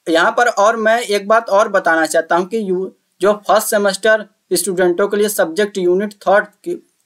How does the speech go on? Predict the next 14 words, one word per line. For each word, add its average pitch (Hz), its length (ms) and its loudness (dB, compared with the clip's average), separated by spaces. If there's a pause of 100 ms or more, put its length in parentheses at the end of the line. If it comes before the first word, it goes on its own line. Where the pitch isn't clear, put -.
थर्ड 190 220 2 (100)
था, 190 100 2
उसमें 190 340 -2
मैंने 214 300 0 (120)
कई 202 200 2
टॉपिक्स 190 460 -2
पर 220 280 0 (460)
डिटेल 175 440 0
में 240 320 0 (380)
क्लास 170 320 2
को 196 200 -2
अटेंड 190 520 0
कराए 151 340 0
हैं। - 120 -18